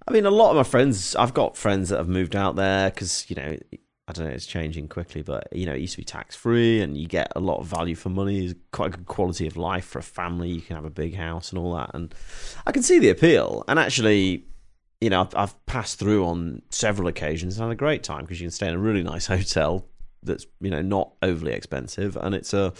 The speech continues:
it's very convenient. Everything's there, but, you know, it's, uh, it's very difficult to sort of see beyond that and see the original culture, you know, 'cause that's kind of very much disappeared.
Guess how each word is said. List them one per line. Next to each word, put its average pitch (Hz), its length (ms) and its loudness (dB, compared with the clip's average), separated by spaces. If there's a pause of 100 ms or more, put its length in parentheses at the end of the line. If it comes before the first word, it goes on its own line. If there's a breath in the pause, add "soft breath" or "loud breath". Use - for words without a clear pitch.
(380 loud breath)
it's 104 100 0
very 98 240 8
convenient. 104 460 2
Everything's 85 420 -2
there, 101 220 4
but, 90 280 2 (440 loud breath)
you 113 100 0
know, 98 80 4
it's, - 400 2
uh, 107 340 10
it's - 120 -4
very 147 160 10
difficult 110 340 4
to 104 80 -2
sort 98 160 4
of 92 160 0 (140)
see - 260 2
beyond 104 420 8
that 80 200 0
and 85 100 -2
see 90 320 2
the 87 160 2
original 85 460 0
culture, - 500 -2
you 57 120 -4
know, 62 60 -4
'cause - 160 -6
that's 101 200 -6
kind 78 120 -8
of 78 160 -8 (140)
very 85 320 -2
much - 160 -8
disappeared. - 640 -4